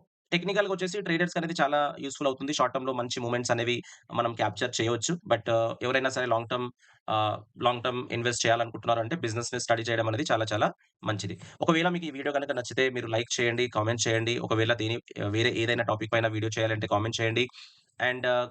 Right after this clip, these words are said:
కమింగ్ డేస్‌లో మనము క్యాండిల్ స్టిక్స్ గురించి నేర్చుకోబోతున్నాము. ప్రతి ఒక్క క్యాండిల్ గురించి నేను డీటెయిల్‌గా ఎక్స్‌ప్లెయిన్ చేస్తాను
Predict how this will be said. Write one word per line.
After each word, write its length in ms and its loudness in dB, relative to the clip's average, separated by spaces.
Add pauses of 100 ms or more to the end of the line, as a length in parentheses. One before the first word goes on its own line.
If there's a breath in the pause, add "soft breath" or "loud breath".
(140)
కమింగ్ 240 2
డేస్‌లో 240 0
మనము 320 0
క్యాండిల్ 340 -4
స్టిక్స్ 220 -4
గురించి 260 0
నేర్చుకోబోతున్నాము. 680 0
ప్రతి 260 0
ఒక్క 180 -2
క్యాండిల్ 320 2
గురించి 240 -4
నేను 160 0
డీటెయిల్‌గా 320 0
ఎక్స్‌ప్లెయిన్ 300 0
చేస్తాను 340 2